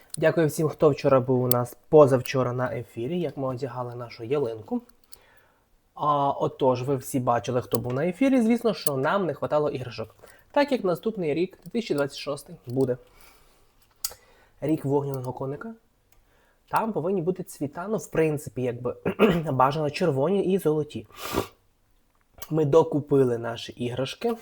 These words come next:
тому що не було. У нас достатньо. Давайте спочатку почнемо з іграшок новорічних, що у нас піде до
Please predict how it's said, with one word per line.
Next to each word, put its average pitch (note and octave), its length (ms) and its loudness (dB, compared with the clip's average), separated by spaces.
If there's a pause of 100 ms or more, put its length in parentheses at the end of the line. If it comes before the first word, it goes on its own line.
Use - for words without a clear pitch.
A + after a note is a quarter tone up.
(380)
тому C3 300 0
що A#3+ 260 0 (600)
не D3 180 6
було. B2 640 0 (1160)
У - 20 2
нас D3+ 260 8
достатньо. C3 720 6 (880)
Давайте G#3 320 10
спочатку F3+ 520 6
почнемо D#3+ 480 2
з C#3 200 2
іграшок D#3+ 540 2
новорічних, A3+ 880 4 (520)
що - 460 0
у E3 60 -6
нас D3+ 180 0
піде E3+ 320 0
до C#3+ 500 2